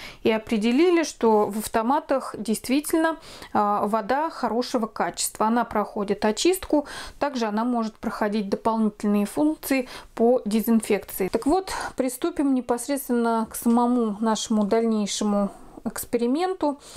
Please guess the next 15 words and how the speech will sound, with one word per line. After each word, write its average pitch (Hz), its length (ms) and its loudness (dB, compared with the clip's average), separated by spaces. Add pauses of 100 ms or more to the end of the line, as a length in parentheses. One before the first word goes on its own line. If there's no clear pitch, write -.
(200)
И 285 460 2
я 247 160 2
хочу 254 320 -2
показать, 240 720 -2
что 240 400 0
остаётся, 262 840 0 (380)
а, 214 160 0
от 240 460 -2
разморозки. 226 1040 0 (100)
Вот, 214 360 2
разморозка 233 580 2
у - 20 4
нас 220 180 0
получается 233 640 0
частичная. 285 760 0